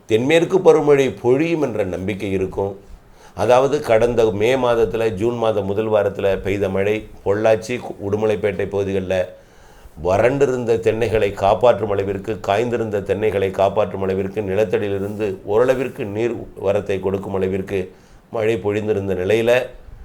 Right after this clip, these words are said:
மீண்டும் மழை பொய்த்து விடுமோ என்ற அச்சம் இருந்த விவசாயிகளுக்கு நம்பிக்கை கொடுக்கும் மழை இன்றிலிருந்து தொடங்க இருக்கிறது. இருபத்தி மூன்று, இருபத்தி நாலு சற்று நல்ல ஒரு மழை பொழிவாக இருந்தாலும், இருபத்தைந்து கொஞ்சம் தீவிரம் குறைந்திருந்தாலும்,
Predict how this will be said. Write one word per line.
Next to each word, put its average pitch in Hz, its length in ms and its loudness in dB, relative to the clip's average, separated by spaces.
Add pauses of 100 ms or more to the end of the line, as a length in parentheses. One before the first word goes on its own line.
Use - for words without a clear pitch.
(200)
மீண்டும் 127 500 0
மழை 101 240 0
பொய்த்து 131 420 -2
விடுமோ 135 320 0
என்ற 101 220 -2
அச்சம் 123 320 -2
இருந்த 104 280 0
விவசாயிகளுக்கு 113 1040 0
நம்பிக்கை 139 600 0
கொடுக்கும் 101 340 -4
மழை 92 380 -2
இன்றிலிருந்து 98 540 -4
தொடங்க 101 320 0
இருக்கிறது. 101 640 0 (760)
இருபத்தி 143 400 2
மூன்று, 151 260 -2
இருபத்தி 120 300 0
நாலு 110 220 2
சற்று 95 460 0
நல்ல 101 380 -2
ஒரு 101 240 0
மழை 92 240 -2
பொழிவாக 98 400 -2
இருந்தாலும், 101 640 0 (640)
இருபத்தைந்து 123 880 0
கொஞ்சம் 127 460 -2
தீவிரம் 101 400 -4
குறைந்திருந்தாலும், 101 800 0